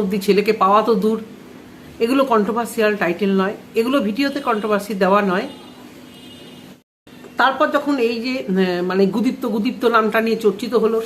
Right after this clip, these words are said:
সে নামটা নিয়ে টাইটেল দিল যে এই দাদা, গুদীপ্ত দাদা বাড়িতে এলো, হুম, ফ্ল্যাটে আর থাকা চলবে না, ফ্ল্যাট ছাড়তে হলো। আজ অবধি যেখানে ফ্ল্যাট ছাড়েনি,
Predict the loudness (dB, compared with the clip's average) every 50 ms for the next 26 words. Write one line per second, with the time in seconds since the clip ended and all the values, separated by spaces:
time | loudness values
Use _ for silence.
0 | -2 -2 -2 0 0 0 0 0 0 -2 0 0 2 2 2 0 0 2 2 2
1 | 2 2 0 -2 0 0 0 0 0 2 4 4 4 4 4 2 2 2 2 0
2 | 0 -4 -12 -18 -20 -20 -20 -20 -20 -20 -20 -20 -10 -6 -4 0 2 2 2 2
3 | 0 -2 0 2 2 2 0 0 0 -2 -2 -2 0 2 4 4 4 4 2 0
4 | -2 -6 -16 -20 -20 -20 -20 -20 -20 -20 -20 -20 -20 -18 -14 -12 -10 -10 -12 -14
5 | -18 -20 -20 -20 -20 -20 -20 -16 -6 -2 0 0 0 2 2 2 2 0 -2 -4
6 | -6 -4 -2 -2 -2 -2 -2 -4 -2 -2 -2 -4 -6 -8 -12 -16 -20 -20 -20 -20
7 | -20 -6 0 0 0 0 0 -2 -2 -2 -2 -2 -2 -2 -2 0 0 0 -2 -2
8 | -2 -2 0 0 -2 -4 -4 -4 -6 -6 -4 -2 -2 -2 -2 -2 -4 -6 -6 -6
9 | -6 -4 -4 -2 -2 -2 -4